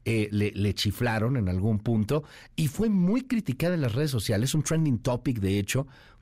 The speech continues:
porque el tono de Sheinbaum ya es muy similar al tono de López Obrador, con todo y acento tabasqueño incluido. Escúchelo,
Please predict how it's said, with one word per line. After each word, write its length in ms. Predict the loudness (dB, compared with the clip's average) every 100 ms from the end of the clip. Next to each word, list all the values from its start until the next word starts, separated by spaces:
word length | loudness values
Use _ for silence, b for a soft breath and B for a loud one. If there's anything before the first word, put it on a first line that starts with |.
| -4
porque 580 | 0 0 -2 -2 -2 -2
el 360 | 0 2 0 0
tono 320 | -2 0 0
de 100 | 0
Sheinbaum 520 | 0 0 0 0 -2 -8 b b b b -8
ya 260 | -2 0 0
es 180 | -2
muy 380 | 0 0 2 0
similar 680 | -2 -2 0 0 0 -2 -4 B B B -4
al 320 | 0 0 0
tono 280 | 0 0 2
de 60 |
López 380 | 0 0 -2 0
Obrador, 480 | 0 2 2 0 -2
con 300 | 0 0 0
todo 260 | 0 0
y 100 | 0
acento 340 | -2 -2 -2 -2
tabasqueño 600 | -2 -4 -4 -2 0 2
incluido. 640 | 0 0 2 2 2 0 -4 B B B -4
Escúchelo, 880 | -2 -2 -4 -2 -2 -2 -4 -4 -10